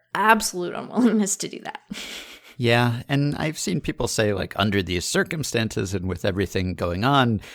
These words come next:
Speaker 2: it's even more unacceptable that baseball can't come back and provide some solace or something. And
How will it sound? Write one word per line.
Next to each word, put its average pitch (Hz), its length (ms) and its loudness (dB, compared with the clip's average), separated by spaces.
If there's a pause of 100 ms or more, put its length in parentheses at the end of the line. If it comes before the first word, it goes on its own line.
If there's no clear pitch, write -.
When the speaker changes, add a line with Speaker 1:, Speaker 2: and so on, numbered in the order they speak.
(160)
Speaker 2:
it's 101 160 -8
even 87 240 -2
more 120 420 8
unacceptable 101 760 2
that 95 260 -2
baseball 95 420 0
can't - 340 -2
come 92 200 -4
back 85 320 0
and - 120 -8
provide 104 360 -2
some 113 160 -6
solace 95 440 -2
or 113 100 -2
something. 101 380 -2
And 107 160 2